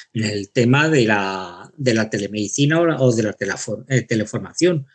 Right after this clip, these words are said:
para autentificar al usuario para ver quién está detrás, por ejemplo, pero prácticamente en todos los campos. Hay muchas personas que son, mm,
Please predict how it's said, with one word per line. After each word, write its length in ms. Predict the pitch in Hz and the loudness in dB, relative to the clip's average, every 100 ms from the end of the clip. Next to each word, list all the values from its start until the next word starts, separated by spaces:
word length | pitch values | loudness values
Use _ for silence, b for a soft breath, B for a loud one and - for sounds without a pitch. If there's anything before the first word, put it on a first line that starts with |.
| b - | b -4
para 180 | 123 110 | 0 2
autentificar 960 | 110 - 107 107 - 104 107 - 139 | 0 0 0 0 -6 -8 -8 0 2
al 140 | 160 156 | 4 2
usuario 520 | 131 - 143 165 170 | 0 0 -2 -2 -2
para 220 | 131 98 | -2 -2
ver 160 | 107 120 | -4 0
quién 180 | 127 95 | 0 0
está 220 | - - | -6 -8
detrás, 540 | - - 175 170 - - | -14 0 0 0 -6 -2
por 220 | 117 - | -2 -2
ejemplo, 580 | - 185 190 - 85 - _ _ _ _ | 2 2 2 -2 -14 -16 _ _ _ _
pero 180 | 110 107 | -2 0
prácticamente 640 | 120 123 139 139 147 139 | 0 2 2 4 4 4
en 80 | 151 | 2
todos 180 | 139 110 | 4 2
los 120 | - | 0
campos. 480 | - 147 139 90 - _ _ _ - - | 0 2 0 -4 -12 _ _ _ -20 -4
Hay 360 | 120 131 160 - | 4 4 2 -2
muchas 440 | 123 120 135 156 | 0 2 4 2
personas 600 | - 147 - 151 160 160 | 2 2 2 2 0 -2
que 120 | - 101 | -2 0
son, 420 | - 135 156 - _ | 4 4 2 -2 _
mm, 540 | 170 143 104 101 101 | -16 -10 -10 -10 -20